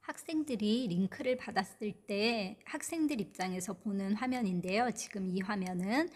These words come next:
어, 이 화면에서 학생들은 따로 로그인을 할 필요 없이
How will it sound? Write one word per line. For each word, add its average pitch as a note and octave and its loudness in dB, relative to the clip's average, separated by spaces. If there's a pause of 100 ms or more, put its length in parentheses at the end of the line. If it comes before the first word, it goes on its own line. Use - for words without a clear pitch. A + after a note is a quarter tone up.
(360)
어, F#3 -4 (100)
이 B3 0 (160)
화면에서 C#4+ 4
학생들은 A#3 2
따로 C4+ -2
로그인을 G3+ 0
할 A3 2
필요 A3 -4
없이 B3 -2